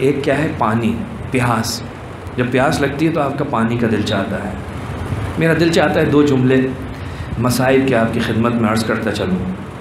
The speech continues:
जब आपको प्यास लगती है तो आप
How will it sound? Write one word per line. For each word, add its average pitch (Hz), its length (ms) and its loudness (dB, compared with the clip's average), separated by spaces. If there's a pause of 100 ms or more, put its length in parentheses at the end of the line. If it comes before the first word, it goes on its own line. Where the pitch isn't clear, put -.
(2250)
जब 147 160 4
आपको 165 300 2
प्यास 170 320 2
लगती 151 220 0
है 185 80 0
तो 185 100 0
आप 139 400 0